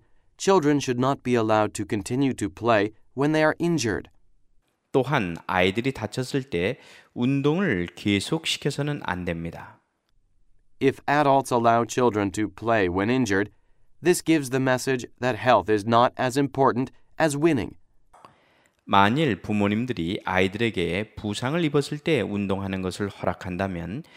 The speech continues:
Speaker 2: 이것은 건강이 승리보다 값지지 않다는 메시지를 던지는 것이 됩니다.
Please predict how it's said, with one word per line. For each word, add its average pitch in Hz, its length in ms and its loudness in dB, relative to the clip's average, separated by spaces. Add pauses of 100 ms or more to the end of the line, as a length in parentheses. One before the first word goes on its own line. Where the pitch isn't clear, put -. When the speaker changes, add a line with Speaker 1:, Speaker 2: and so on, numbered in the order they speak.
(240)
Speaker 2:
이것은 117 600 0
건강이 104 840 0
승리보다 143 960 -2
값지지 - 760 -10
않다는 110 580 -4
메시지를 92 680 -2
던지는 92 440 -6
것이 123 220 -6
됩니다. 87 540 -10